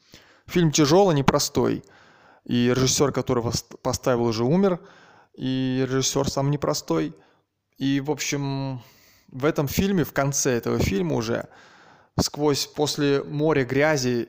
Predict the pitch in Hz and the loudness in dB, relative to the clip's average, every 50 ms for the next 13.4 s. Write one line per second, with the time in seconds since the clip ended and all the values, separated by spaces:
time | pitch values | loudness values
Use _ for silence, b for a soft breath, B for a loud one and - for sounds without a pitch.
0 | - - 135 135 127 123 123 120 120 117 117 117 117 117 113 - _ - - 117 | -6 -4 -2 0 0 0 0 0 0 -2 -2 -2 -4 -4 -6 -8 _ -8 -8 -8
1 | - - 135 131 123 120 - - 127 120 120 117 117 117 - _ - 131 - - | -4 -2 -2 0 -2 -4 -4 -4 -4 -4 -4 -4 -6 -8 -12 _ -16 -10 -8 -8
2 | - - 139 131 131 147 160 165 156 - - 131 - - - - - - - 139 | -4 -2 -2 0 0 0 0 -2 -2 -2 -4 -4 -4 -6 -16 -18 -16 -8 -4 -2
3 | 135 131 135 143 139 - 135 127 - _ _ - - 127 120 113 - - - 127 | 0 0 0 0 -2 -2 -4 -6 -8 _ _ -14 -10 -10 -10 -10 -12 -14 -10 -8
4 | 127 - - - - 151 156 147 - - - 139 127 - B B B B B B | -8 -8 -8 -4 -2 -2 -2 -2 -4 -4 -4 -4 -4 -6 B B B B B B
5 | B B B B B B B B B B B - - 139 131 131 - - 131 - | B B B B B B B B B B B -8 -6 -6 -6 -6 -6 -6 -6 -2
6 | - 156 147 135 127 - - 135 131 143 151 147 135 - - - - 151 156 165 | -2 -2 0 0 -2 -2 -2 -2 -2 -2 -2 -4 -4 -8 -8 -2 0 0 2 2
7 | 165 156 135 131 123 - - 160 170 - - 143 127 120 113 - B B B B | 2 2 0 0 -2 0 0 0 0 0 0 -2 -2 -2 -4 -6 B B B B
8 | B B - - - - - - - - - - - - 131 135 131 - - 143 | B B -20 -20 -20 -20 -20 -20 -20 -20 -20 -20 -16 -12 -8 -8 -8 -6 -4 -4
9 | 139 127 143 175 180 165 160 - 147 131 131 135 131 139 156 - - - - - | 0 2 2 2 2 2 0 -4 -6 0 2 2 2 2 2 2 0 0 -2 -10
10 | - _ - 123 110 120 180 220 214 165 139 113 110 110 - - _ _ _ _ | -14 _ -14 -6 0 4 4 4 4 4 0 -2 -2 -4 -12 -20 _ _ _ _
11 | _ _ _ _ _ _ _ _ _ _ _ _ _ _ _ _ _ - - 123 | _ _ _ _ _ _ _ _ _ _ _ _ _ _ _ _ _ -14 -14 -10
12 | - 127 120 117 113 110 107 - - _ _ - 123 131 127 131 127 117 113 110 | -6 -4 -4 -4 -4 -6 -10 -14 -18 _ _ -12 -6 -4 -2 0 0 -2 -2 -4
13 | 113 117 123 117 98 110 101 - | -2 -2 -2 -2 -4 -6 -12 -14